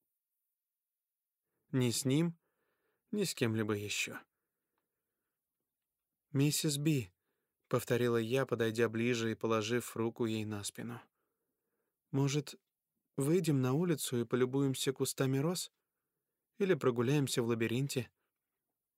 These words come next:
Она уже несколько месяцев не соглашалась посещать сад. Джульетта Белфорд — отшатнулась и подняла на меня взгляд. Жизненный опыт и душевная боль омрачали ее лицо,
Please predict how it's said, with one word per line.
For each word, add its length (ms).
Она 320
уже 240
несколько 560
месяцев 600
не 80
соглашалась 680
посещать 540
сад. 380
Джульетта 580
Белфорд — 720
отшатнулась 760
и 40
подняла 480
на 60
меня 280
взгляд. 500
Жизненный 600
опыт 380
и 60
душевная 640
боль 260
омрачали 560
ее 220
лицо, 440